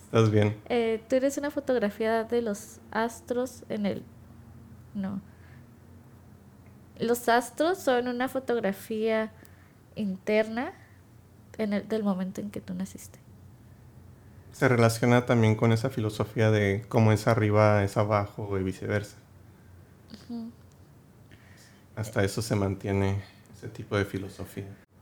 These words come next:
Speaker 1: ¿Y cómo es que, cómo es que influye en ti eso de, de nacer en un día en particular?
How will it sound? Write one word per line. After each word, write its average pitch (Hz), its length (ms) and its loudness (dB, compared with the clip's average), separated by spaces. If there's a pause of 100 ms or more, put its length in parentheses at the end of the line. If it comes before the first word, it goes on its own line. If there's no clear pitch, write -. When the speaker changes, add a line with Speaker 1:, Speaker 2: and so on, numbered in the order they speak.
Speaker 1:
¿Y 135 180 4
cómo 156 460 8
es 160 180 2
que, 160 880 4
cómo 175 160 2
es 190 80 -2
que 208 80 2
influye 135 420 6
en 110 160 6
ti 101 260 0 (640)
eso 101 600 2
de, 95 580 0 (720)
de 123 160 4
nacer 113 320 8
en 113 80 10
un 110 220 10
día 110 160 8
en 110 100 8
particular? 101 800 4